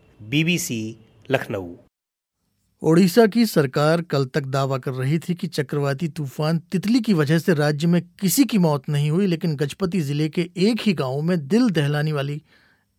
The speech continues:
Speaker 2: एक ऐसी घटना का पता चला है, जहां चट्टानों के नीचे दबकर सोलह लोग तूफान की वजह से मारे गए हैं।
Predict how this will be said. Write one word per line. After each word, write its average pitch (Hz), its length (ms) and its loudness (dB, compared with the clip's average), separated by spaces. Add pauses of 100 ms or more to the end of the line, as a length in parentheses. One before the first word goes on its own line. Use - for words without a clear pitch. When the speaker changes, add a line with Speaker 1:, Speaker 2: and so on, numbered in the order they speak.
(140)
Speaker 2:
एक 180 120 -2
ऐसी 190 220 4
घटना 175 300 2
का 147 100 -2
पता 139 260 -4
चला 135 240 -4
है, 175 120 0
जहां 165 280 2 (960)
चट्टानों 226 480 4
के 220 120 2
नीचे 214 240 6
दबकर 165 340 0
सोलह 214 580 4
लोग 156 400 2
तूफान 214 420 2
की 196 140 -2
वजह 143 200 -2
से 143 120 -4
मारे 127 240 -4
गए 127 160 -10
हैं। 110 180 -14